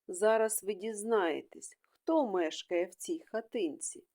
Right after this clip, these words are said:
Рано вранці квітка розкрила пелюстки. А там живе комаха Сонечко. Прокинулась комашка під промінцями, подивилася навкруги,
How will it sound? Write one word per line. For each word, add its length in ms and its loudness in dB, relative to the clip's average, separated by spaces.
Рано 420 6
вранці 580 2
квітка 520 0
розкрила 600 -2
пелюстки. 880 -6
А 180 4
там 380 8
живе 440 -2
комаха 600 6
Сонечко. 1120 2
Прокинулась 880 4
комашка 640 -2
під 260 -10
промінцями, 1000 -2
подивилася 1000 0
навкруги, 840 -4